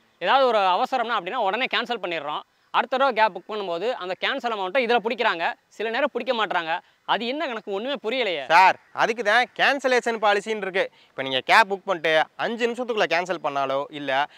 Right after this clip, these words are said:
Speaker 2: கரெக்டான டயத்துக்கு கேப் வராம கொஞ்சம் லேட்டா வந்து ஒரு அஞ்சு நிமிஷத்துக்கு மேல வந்தாலோ நீங்க கேன்சல் பண்ணா உங்களுக்கு அமௌண்ட் பிடிக்க மாட்டாங்க.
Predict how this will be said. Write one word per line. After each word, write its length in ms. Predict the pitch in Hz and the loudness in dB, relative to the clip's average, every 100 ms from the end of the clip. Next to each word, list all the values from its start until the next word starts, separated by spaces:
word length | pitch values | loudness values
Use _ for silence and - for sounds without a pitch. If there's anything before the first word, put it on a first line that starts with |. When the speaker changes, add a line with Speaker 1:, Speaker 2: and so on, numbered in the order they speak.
| - - | -8 -2
Speaker 2:
கரெக்டான 440 | 139 - 175 233 196 | 0 4 4 6 4
டயத்துக்கு 460 | 196 190 180 196 160 | 2 2 -2 -4 -2
கேப் 320 | 165 202 208 | 2 4 4
வராம 340 | 180 202 202 175 139 _ - | 4 4 4 2 0 _ -6
கொஞ்சம் 240 | 220 208 | 0 6
லேட்டா 280 | 214 226 220 | 6 8 6
வந்து 260 | 202 202 - | 4 0 -2
ஒரு 160 | 131 | -4
அஞ்சு 160 | 123 135 | -4 -4
நிமிஷத்துக்கு 380 | 180 240 226 175 | -4 -4 -2 0
மேல 380 | 165 233 226 | 4 6 6
வந்தாலோ 360 | 190 170 233 269 | 4 4 4 2
நீங்க 180 | 220 208 208 | -2 -2 -2
கேன்சல் 300 | 214 208 190 | -2 -2 -4
பண்ணா 200 | 175 254 | 2 2
உங்களுக்கு 280 | 226 202 180 | 2 2 0
அமௌண்ட் 160 | 202 | 0
பிடிக்க 240 | 190 196 196 | -2 -4 -2
மாட்டாங்க. 340 | 180 175 151 | 0 0 0